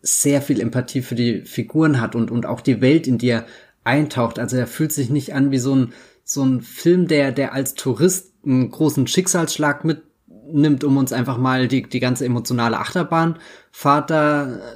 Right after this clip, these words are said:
zu zeigen, sondern er fühlt sich wirklich so an, als hat er sich mit dem Thema auseinandergesetzt. Also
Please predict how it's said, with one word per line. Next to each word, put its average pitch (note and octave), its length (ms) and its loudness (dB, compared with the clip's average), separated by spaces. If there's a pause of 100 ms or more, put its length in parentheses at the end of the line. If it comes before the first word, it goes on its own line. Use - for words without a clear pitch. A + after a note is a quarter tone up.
zu B2+ 200 -6
zeigen, C#3+ 320 2
sondern C3+ 460 4
er B2 160 -4
fühlt D#3 300 -4
sich C#3 160 -4
wirklich D3+ 240 0
so C#3+ 80 -2
an, C3 80 2
als C3 200 0
hat C#3 100 0
er C#3 60 2
sich C3 140 -2
mit C3 140 0
dem A#2 100 -2
Thema C3+ 240 0
auseinandergesetzt. A#2 920 0
Also G#2+ 420 -4